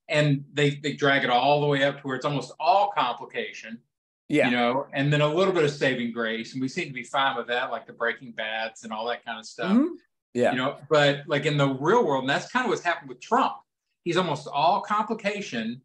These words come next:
Speaker 1: but he
Speaker 2: Yeah.
Speaker 1: mouths a few things that are kind of saving grace, national, nationalist, recognizable, great man
Speaker 2: Or, like, he
Speaker 1: story character.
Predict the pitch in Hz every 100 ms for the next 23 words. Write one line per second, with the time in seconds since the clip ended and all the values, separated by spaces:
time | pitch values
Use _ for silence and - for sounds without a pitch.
0 | _ _ _ 143 135 127 143 165 185 143
1 | 143 160 180 185 160 143 139 139 120 127
2 | 120 - 135 117 - 135 131 127 120 123
3 | 123 123 - 120 123 123 - 127 120 110
4 | _ _ _ - 127 131 - 131 127 120
5 | 117 - 135 147 151 139 131 135 147 143
6 | 147 135 117 123 143 143 135 131 127 131
7 | 143 143 160 139 117 135 120 117 120 113
8 | -